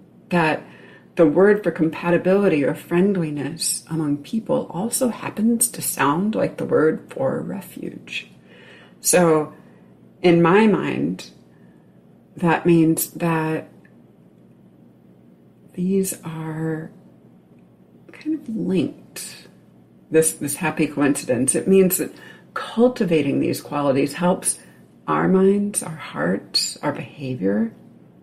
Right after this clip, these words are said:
become a refuge for ourselves, and our ways of showing up, our attitudes, ways of relating can also be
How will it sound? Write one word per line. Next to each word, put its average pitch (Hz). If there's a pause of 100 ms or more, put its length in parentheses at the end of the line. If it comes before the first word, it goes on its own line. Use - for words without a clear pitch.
become -
a 151
refuge 143
for -
ourselves, 139 (560)
and 170
our 160
ways 180
of 160
showing 180
up, 170
our -
attitudes, - (640)
ways 190
of 170
relating 156
can 170
also 175
be -